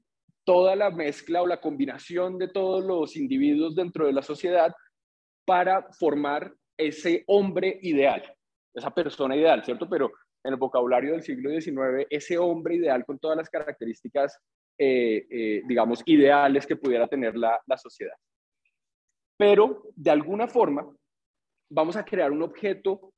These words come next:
macrosocial a partir del cual podemos empezar a caracterizar la sociedad sin necesidad de entender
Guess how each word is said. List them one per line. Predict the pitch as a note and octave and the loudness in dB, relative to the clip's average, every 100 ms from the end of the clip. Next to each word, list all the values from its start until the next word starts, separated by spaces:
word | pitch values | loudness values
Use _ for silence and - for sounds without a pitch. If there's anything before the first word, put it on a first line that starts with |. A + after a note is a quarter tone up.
| _ | _
macrosocial | D#3 E3+ F#3 F3+ D3+ C#3+ C3 - E3 D#3 - _ _ - | -10 -2 -2 -2 -4 -8 -8 2 4 4 -2 _ _ -4
a | D3 | 0
partir | D#3+ D3 D3+ C#3+ | 0 0 0 0
del | E3 D#3+ | -2 0
cual | F3+ | 0
podemos | F#3+ F#3 F#3+ | 2 -2 -2
empezar | F#3 D#3+ - C#3 | -8 -8 -4 -4
a | C#3 | -2
caracterizar | E3+ F3 - D3 - B2+ C#3 _ _ _ _ _ _ | -4 -4 -8 -8 -2 -2 -2 _ _ _ _ _ _
la | F3 E3 F3 | 2 4 4
sociedad | F3+ E3 E3+ C3 C3 C#3+ | 0 -2 2 4 4 2
sin | - G3+ F#3 | -2 -6 -4
necesidad | E3 D#3 - C3+ C#3 C3+ | -4 -4 -2 2 2 2
de | D#3+ | -4
entender | E3+ F#3+ C#3 C3+ C3+ C#3 | -2 -4 -2 0 -2 -4